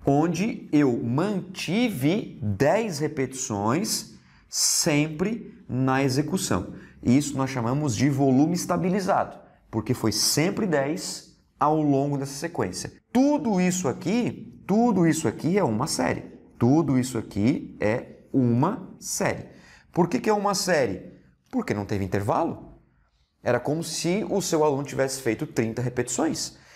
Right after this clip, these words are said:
mas eu fui dropando, eu fui caindo o peso pro aluno suportar essas trinta repetições. Por que que isso é bacana? Porque você pode trabalhar com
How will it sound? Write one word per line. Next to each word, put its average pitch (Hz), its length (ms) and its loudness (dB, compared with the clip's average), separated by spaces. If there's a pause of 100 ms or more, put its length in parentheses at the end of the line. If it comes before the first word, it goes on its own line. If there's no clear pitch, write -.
(160)
mas 120 200 0
eu 139 80 2
fui 165 200 -2
dropando, 196 840 0
eu 107 100 -4
fui 127 160 -8
caindo 185 680 -4
o 233 60 -4
peso 156 400 -2
pro 202 200 0
aluno 175 240 0
suportar 170 1300 0 (480)
essas 120 380 0
trinta 113 320 -2
repetições. 160 800 -2
Por 175 160 2
que 254 140 0
que - 80 -6
isso 202 80 2
é - 20 2
bacana? 175 420 -2
Porque 117 220 -8
você 131 160 -6
pode 139 240 -4
trabalhar 131 300 0
com 139 180 -10